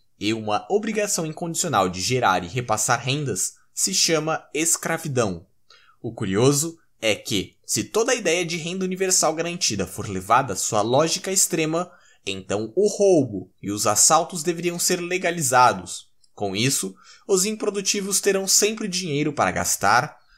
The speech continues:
e, com isso, supostamente sairão de sua pobreza, como argumentam os defensores dessa tese. Obviamente, se seguirmos esse caminho de lógica, os defensores dessa ideia teriam de admitir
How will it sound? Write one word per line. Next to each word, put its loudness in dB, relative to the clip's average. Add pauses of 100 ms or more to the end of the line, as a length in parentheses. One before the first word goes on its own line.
(260)
e, -2
com 0
isso, -6
supostamente -2
sairão 0
de -6
sua -4
pobreza, 2 (320)
como 0
argumentam 0
os -2
defensores 0
dessa -2
tese. 0 (680)
Obviamente, -2
se -4
seguirmos 0
esse 2
caminho -2
de -6
lógica, 0 (240)
os -6
defensores 0
dessa 0
ideia 2
teriam 0
de 2
admitir 0